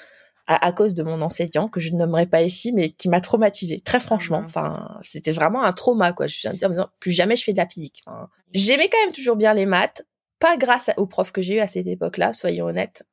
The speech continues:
Speaker 1: Euh, mais c'était vraiment ce côté, je vous dis, ludique que j'entrevoyais à travers le plaisir que mon frère avait à, fait des, avait à faire des maths. Donc, arrivé là, on nous présente les différentes spécialités. Donc, il y avait maths, physique, biologie.
Speaker 2: Ouais.
Speaker 1: Bon, physique,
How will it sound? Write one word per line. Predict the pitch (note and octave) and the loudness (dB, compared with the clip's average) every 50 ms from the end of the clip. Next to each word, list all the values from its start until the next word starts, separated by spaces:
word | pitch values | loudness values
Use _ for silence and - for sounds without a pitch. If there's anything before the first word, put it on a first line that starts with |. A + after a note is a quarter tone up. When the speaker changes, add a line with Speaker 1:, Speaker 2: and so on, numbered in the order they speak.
| - F3+ | -8 -6
Speaker 1:
Euh, | F2 - D#3 D3+ C#3+ - - - - - - - - - _ _ _ _ _ | -4 -4 -2 -4 -4 -4 -6 -6 -6 -8 -8 -8 -8 -10 _ _ _ _ _
mais | - F#3+ G3 | -2 0 0
c'était | G3 - F#3+ - A3 | 0 -2 -4 -4 0
vraiment | G#3 A#3 A3+ B3 D#4+ | 2 2 4 4 2
ce | F4+ - | -2 -2
côté, | - A#3+ A3+ - D4 | 0 -2 0 0 -2
je | D4 A#3 A3+ | -6 -6 -6
vous | A3+ | -6
dis, | G#3 G#3+ G#3+ G3 | -6 -4 -2 -2
ludique | G#3 G#3 G#3 G3+ A#3+ D#4 - _ | -2 -2 -2 -2 -4 -6 -8 _
que | - A3 | -6 -4
j'entrevoyais | G3 F3+ F3+ F3+ G#3 A3+ A3+ - - A#3+ A3 A3 G#3+ G#3+ A3+ C4 | -4 -2 0 0 0 0 0 0 -2 0 4 4 2 4 4 0
à | B3+ | 0
travers | A#3 - G3+ G#3 A3+ | 0 2 2 2 2
le | G#3+ F#3+ | 2 0
plaisir | F#3 - G#3+ G#3 A3 B3+ - | 0 0 -2 -2 -2 -6 -6
que | - F#3+ | -6 -8
mon | F#3+ F3+ | -8 -6
frère | F3+ - - - A3 G#3 E3 | -8 -6 0 2 2 2 2
avait | D#3 D3 C#3+ - | -2 -4 -4 -6
à, | - - | -8 -6
fait | - E3 | -8 -8
des, | D#3+ D#3+ - - - E3 E3 - - | -8 -10 -10 -8 -8 -8 -8 -8 -12
avait | E3+ E3 D#3+ F#3+ G#3 | -12 -8 -6 -4 -4
à | F#3+ | -4
faire | F3+ - F3 E3 | -4 -6 -10 -8
des | D#3+ D#3+ | -8 -10
maths. | E3 - - _ _ _ _ - - - - - - - - - - - _ _ _ _ - | -12 -14 -16 _ _ _ _ -20 -20 -20 -20 -20 -20 -20 -20 -20 -20 -20 _ _ _ _ -4
Donc, | F#3 A3 C#4 D4 D4 D#4 D4+ - - _ _ _ _ _ _ _ - - | 0 2 4 4 4 2 0 -6 -18 _ _ _ _ _ _ _ -4 0
arrivé | - G3+ F#3+ F#3+ G3+ G3 F#3 F#3 | 2 4 4 4 2 2 2 4
là, | F#3 A3+ C#4+ D4+ C#4 | 4 4 4 4 4
on | B3 | 2
nous | A3 F#3+ | 0 -2
présente | - - F#3+ G3 A3 A#3+ A#3 G#3+ | 0 0 2 2 2 0 0 0
les | F#3+ | 0
différentes | F3+ F#3 F3+ F#3+ F#3+ F3+ F3+ F3 | 0 0 0 0 0 0 0 -2
spécialités. | - - - F3 E3+ - F#3 E3+ E3+ E3+ F3 - B3 D#4 C#4 | -4 -6 -6 -6 -4 -2 -2 -2 -2 -2 -4 -2 -2 0 0
Donc, | A3 F3+ F3+ F#3 | -2 -4 -2 -2
il | |
y | F3 | -2
avait | E3 E3 D#3 D3+ - _ - | 0 0 -2 -2 -2 _ -6
maths, | F3 F3+ F#3 G#3+ D4+ - _ _ - _ _ _ | -2 0 2 2 2 0 _ _ -20 _ _ _
physique, | _ - - G#3+ F#3+ F#3 A3+ C4+ C4+ - - _ _ _ - | _ -2 -2 0 0 0 -2 -4 -6 -8 -20 _ _ _ -4
biologie. | F3+ G3+ A#3 A3+ G#3+ G#3 F3+ E3 - - _ _ _ _ _ _ _ _ _ - | 2 2 4 4 4 2 0 -2 -6 -10 _ _ _ _ _ _ _ _ _ -18
Speaker 2:
Ouais. | A3 G#3+ F#3 E3 - _ _ _ - | -16 -16 -16 -16 -18 _ _ _ -4
Speaker 1:
Bon, | D3+ D3+ | -4 -4
physique, | D3+ - - G3 F#3+ G#3+ A#3 - - - _ | -2 -2 -2 0 0 0 -2 -4 -8 -20 _